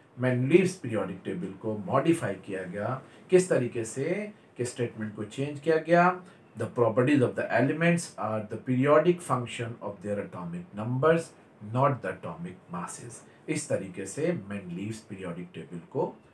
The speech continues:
मॉडिफाई किया गया। अब मेंडलीव्स पीरियोडिक टेबल को मॉडिफाई करने के बाद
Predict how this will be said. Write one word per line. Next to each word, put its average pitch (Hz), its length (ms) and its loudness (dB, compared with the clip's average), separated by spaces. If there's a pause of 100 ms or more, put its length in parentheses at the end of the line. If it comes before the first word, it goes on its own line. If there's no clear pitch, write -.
(360)
मॉडिफाई 170 480 -8 (140)
किया - 120 -20 (120)
गया। - 140 -20 (480)
अब 165 320 4 (160)
मेंडलीव्स 131 480 2
पीरियोडिक 131 440 2
टेबल 110 260 -4
को 147 200 0
मॉडिफाई 131 580 2
करने 98 340 -6
के 92 120 -12
बाद 101 440 -2